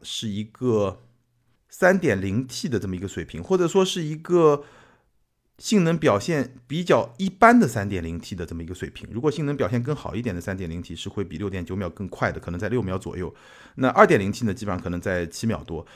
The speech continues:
所以这个六点九秒呢，你可以把它想象为比三点零T的X五稍微慢一点，比二点零T的X五稍微快一点，大概是这么一个性能的水平。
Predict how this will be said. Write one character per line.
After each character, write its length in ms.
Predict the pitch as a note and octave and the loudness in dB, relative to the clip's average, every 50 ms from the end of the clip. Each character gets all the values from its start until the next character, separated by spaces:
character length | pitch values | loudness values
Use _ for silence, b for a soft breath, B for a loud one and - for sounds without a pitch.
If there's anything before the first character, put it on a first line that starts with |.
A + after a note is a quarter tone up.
| B B B | B B B
所 140 | B - D3 | B -2 -2
以 60 | D3+ | 0
这 100 | D#3 F3+ | 0 0
个 80 | E3+ E3+ | 0 4
六 120 | G#3 G#3+ | 4 4
点 180 | E3+ D3+ B2+ A2+ | 6 6 4 2
九 180 | A#2+ - G#2+ B2+ | 2 0 0 0
秒 220 | D#3+ D#3 A#2+ F#2 | 2 2 2 2
呢， 160 | F#2 F2+ F2+ - - - | 0 -2 -4 -6 -8 -8
你 180 | - A#2 A#2 G#2 | -2 0 0 0
可 160 | - - D#3 | 0 0 0
以 80 | D#3+ F3 | 0 0
把 100 | - A#2+ | 0 0
它 140 | G#2 B2+ B2+ | 0 0 0
想 240 | B2 - G2+ F2 | 0 -2 -4 -4
象 220 | E2+ - C3 A#2+ G#2+ | -2 -2 -2 0 0
为 340 | G2 G2 G2 G#2 A2 A2 A2 B B B B B B _ _ - | 0 0 0 -2 -2 -4 -6 B B B B B B _ _ -8
比 440 | - A2 G#2 G2+ G2 F#2+ F#2+ F#2 F#2 - - | -6 -4 -2 -2 -2 -2 -2 -4 -6 -8 -16
三 240 | _ - - C3+ C#3 | _ 0 2 2 2
点 160 | C#3 C3+ G#2+ | 4 2 0
零 100 | F#2+ G2+ | 0 0
T 120 | A2 B2 C3 | -2 -4 -4
的 80 | A2+ | -6
X 280 | G#2 - - - D3+ D#3 | -6 -6 -4 2 2 4
五 160 | D#3 A2 E2+ | 4 2 -2
稍 140 | D#2 - G#2+ | -2 -2 0
微 120 | A#2 B2+ B2+ | 0 0 0
慢 200 | D3 F#3 F3 A#2+ | 0 0 0 0
一 60 | F#2 | -2
点， 180 | E2 F2 D#2+ D#2 | -4 -6 -10 -10
比 120 | - - | -8 -4
二 120 | - C#3+ | -2 -2
点 160 | C3 A2 F#2+ F2 | -2 -2 -2 -4
零 80 | F2+ | -4
T 100 | F#2+ - | -6 -6
的 100 | F#2+ F#2 | -10 -12
X 160 | E2+ - - F#2 | -10 -8 -8 -8
五 60 | F2+ | -8
稍 140 | - - F2+ | -8 -8 -8
微 80 | F2+ F#2+ | -8 -8
快 220 | - - - A#2 | -8 -8 -8 -6
一 60 | F#2 | -6
点， 160 | D2+ - D2 - | -8 -10 -14 -10
大 120 | - F2 | -10 -8
概 100 | E2+ E2+ | -8 -8
是 80 | - F2+ | -8 -8
这 100 | F2 F#2+ | -8 -8
么 80 | F2+ | -6
一 60 | E2 | -6
个 80 | D#2+ F#2 | -8 -10
性 160 | - - F#2 | -10 -10 -10
能 100 | F2 E2 | -8 -8
的 60 | F2+ | -8
水 180 | F#2+ - - A#1 | -8 -8 -10 -12
平。 240 | - - - C#2+ | -12 -12 -14 -16